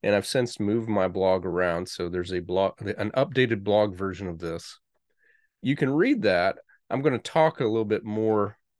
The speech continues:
about each piece as we go. But if you remember, our previous episode was episode sixteen with Andrew Callow, and we talked about score study and talking about what, what audience are we talking to.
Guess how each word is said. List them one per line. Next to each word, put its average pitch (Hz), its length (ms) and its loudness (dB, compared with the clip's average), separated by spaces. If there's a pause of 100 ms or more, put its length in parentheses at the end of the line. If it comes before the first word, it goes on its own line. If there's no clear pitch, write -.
about 95 500 2
each 101 340 -8
piece 98 280 -2
as 90 120 -6
we 85 120 -6
go. 87 380 0 (1300)
But 120 280 2 (460)
if 127 140 -4
you 156 100 2
remember, 175 380 4
our 135 120 6
previous 202 500 -2
episode 107 640 0 (500)
was 107 680 2 (480)
episode 117 500 -2
sixteen 110 680 -2
with 101 460 0
Andrew 107 380 0
Callow, 92 460 2
and 87 440 -4
we 131 220 0
talked 101 420 -2
about 87 480 -4
score - 400 -4
study 78 420 -6 (760)
and 98 160 0
talking 135 320 4
about 113 280 4
what, 107 280 4
what 117 260 2
audience 117 340 2
are 113 40 -4
we 95 100 -4
talking 123 360 0
to. 90 200 -2